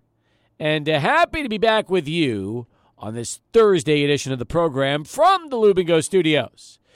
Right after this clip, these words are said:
Gonna be a fun one today. KenPom is gonna join us in, uh, a little less than twenty minutes. That's right, Ken Pomeroy, who, uh, as all of you know, has, um, his, his own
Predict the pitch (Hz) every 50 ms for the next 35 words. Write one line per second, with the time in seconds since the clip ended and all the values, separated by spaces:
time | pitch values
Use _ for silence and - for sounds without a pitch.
0 | _ _ _ - 156 175 185 175 - 190 202 214 220 226 220 214 202 170 - 190
1 | 190 180 175 170 170 170 156 - _ _ _ _ _ _ _ _ - 196 233 269
2 | 302 262 - 240 262 269 269 269 269 254 208 196 233 226 226 170 208 247 240 240
3 | 240 240 240 247 254 254 - - - 233 226 226 214 208 208 208 214 214 208 208
4 | 214 214 208 208 208 202 208 226 233 220 220 220 208 - - 208 180 - 165 214
5 | 202 180 175 190 202 220 220 - 196 196 190 - 196 196 196 185 - - 185 196
6 | 143 175 190 196 185 196 190 190 190 190 185 151 - _ _ _ _ _ _ -
7 | 160 196 185 175 170 170 180 175 175 156 165 175 175 180 175 156 175 170 170 175
8 | 170 170 170 165 151 131 - _ _ _ _ _ 143 156 175 175 170 165 160 151
9 | 135 120 123 - - 180 170 165 160 156 147 139 143 143 - _ - 165 165 170
10 | 175 170 156 139 127 113 - - - - - _ - 95 95 92 - - 156 185
11 | 240 220 165 160 214 214 - _ _ _ 240 254 302 349 359 370 359 349 320 240
12 | -